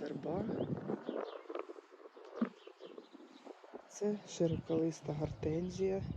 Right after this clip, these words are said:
рожевого кольору. Вона ремонтантна. Морозів не боїться, але все рівно ми її кутали. Тут я посадила деревоподібну гортензію.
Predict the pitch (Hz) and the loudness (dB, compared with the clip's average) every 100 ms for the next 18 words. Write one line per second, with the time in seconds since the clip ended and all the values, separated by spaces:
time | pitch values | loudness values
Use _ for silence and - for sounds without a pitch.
0 | - - 175 170 170 170 175 - - 170 | -2 2 4 6 6 6 6 6 2 2
1 | 170 339 165 - - - - - - 226 | 4 4 2 0 0 -2 -2 2 6 8
2 | 220 147 143 143 139 170 180 190 - 180 | 8 6 4 2 0 0 2 2 0 -2
3 | 175 - - - - - 185 220 208 175 | -2 -2 -2 -2 2 4 6 8 8 6
4 | 160 156 156 156 185 233 - - - 165 | 4 2 4 4 4 2 4 4 6 4
5 | - - - - - - - - - - | 6 6 4 -2 -8 -8 -6 -6 -4 -4
6 | - - - 427 - - - 453 - - | -6 -10 -16 -18 -18 -16 -14 -12 -14 -18
7 | - - - 50 - 50 50 - - - | -16 -14 -12 -12 -8 -6 -6 -8 -10 -10
8 | - - - - - - - - - - | -16 -20 -20 -20 -20 -20 -6 2 4 4
9 | 160 165 - 160 151 190 196 165 - - | 2 2 0 -2 4 6 8 6 2 0
10 | 170 170 170 170 175 165 - - 147 - | 2 4 4 4 2 4 6 8 8 6
11 | - - - - - - - - - 160 | 6 4 2 0 -2 -14 -20 -20 -8 -6
12 | 165 - 175 220 202 - - | -4 4 8 10 10 6 0